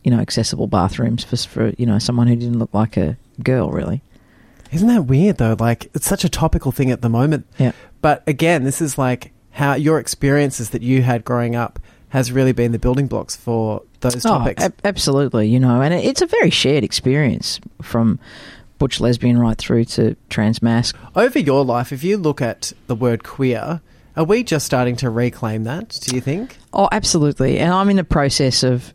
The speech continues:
Speaker 1: of helping our community try to reclaim that. So at the moment, government uses L G B T I, and that's in a real acknowledgement that our elders find the word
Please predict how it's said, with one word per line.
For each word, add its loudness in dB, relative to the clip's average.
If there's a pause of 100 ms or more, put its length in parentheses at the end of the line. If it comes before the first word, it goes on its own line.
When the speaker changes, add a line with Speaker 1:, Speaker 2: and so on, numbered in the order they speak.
Speaker 1:
of 0
helping 2 (160)
our 2
community 4
try 2
to 2
reclaim 2
that. 0
So 0 (380)
at 0
the 2
moment, 2
government 0 (200)
uses 4
L 2
G 4
B 4
T 2
I, 0
and 2
that's 0
in 2
a 2
real 4
acknowledgement 2
that 0
our 2
elders 2
find 2
the 2
word 2